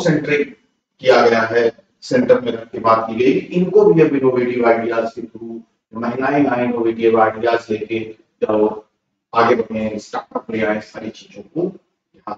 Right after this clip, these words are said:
में रखें। तो ये स्टार्ट कब हुआ था? ये भी प्रश्न, बड़ी बड़ी जो योजनाएं हैं इंडियन गवर्नमेंट की, वो एग्जाम में पूछ लिया जाता है। अटल इनोवेशन मिशन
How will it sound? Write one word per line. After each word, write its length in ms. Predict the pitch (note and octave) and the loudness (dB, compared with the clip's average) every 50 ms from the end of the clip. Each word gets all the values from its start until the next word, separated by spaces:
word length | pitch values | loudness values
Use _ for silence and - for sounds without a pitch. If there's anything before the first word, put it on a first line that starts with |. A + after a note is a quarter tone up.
| _ F#3+ | _ -14
में 80 | F#3+ | -16
रखें। 120 | - - _ _ _ _ _ _ _ _ _ - | -16 -16 _ _ _ _ _ _ _ _ _ -6
तो 40 | A#3+ | -2
ये 320 | A#3 A#3 C4+ C4+ A3 - | 0 0 2 0 0 -2
स्टार्ट 380 | - - F#3 F#3+ G3 G3+ F#3 E3+ | -2 0 2 2 4 4 4 4
कब 200 | D3+ A#2+ A2 A2 | 2 2 0 0
हुआ 160 | G#2+ - - | 2 2 2
था? 160 | - - C#3+ | 0 0 -2
ये 160 | C#3+ C#3 A#2+ A#2+ | -2 0 0 -2
भी 160 | C3+ - - | -4 -4 -6
प्रश्न, 300 | A2 A2 G#2+ - A2 G#2 | -6 -6 -8 -6 -2 0
बड़ी 180 | B2 C#3 C#3 | 0 0 0
बड़ी 160 | C3+ D3 D3 C3+ | 0 0 0 0
जो 160 | C3+ C3+ C3 | 0 -2 0
योजनाएं 440 | A#2+ A#2+ A#2 A2 A2+ C#3 D3+ D3+ D#3 | 2 2 2 2 2 0 2 2 2
हैं 240 | D3 D3 C#3 C3+ B2+ | 2 2 4 4 4
इंडियन 400 | B2+ - A2 - A#2 A#2+ A#2 A2+ | 2 0 -2 -2 0 0 0 2
गवर्नमेंट 420 | A2+ A2+ A2 A2 A2 A2+ A2 - | 2 2 2 2 0 -2 -4 -6
की, 80 | - G3+ | -4 -2
वो 80 | G3+ F#3 | 0 0
एग्जाम 340 | E3+ - C#3 C#3+ D3 D3 D3 | 0 0 2 2 2 2 2
में 100 | C#3+ C3+ | 2 2
पूछ 280 | C#3+ C#3+ C#3 - - A#2 | 2 2 2 0 -2 0
लिया 140 | A2 G#2 | 2 2
जाता 140 | G2+ - - | 2 0 -4
है। 760 | _ _ _ _ _ _ _ _ _ _ _ _ _ _ _ | _ _ _ _ _ _ _ _ _ _ _ _ _ _ _
अटल 220 | _ - A2+ A2+ A2 | _ -10 -4 -2 0
इनोवेशन 480 | A2 G#2+ G2+ G#2 G#2+ G#2 - - - A2+ | 0 0 0 0 0 0 0 -2 -4 -6
मिशन 280 | A2+ A2 - A2 A2 | -6 -8 -6 -6 -6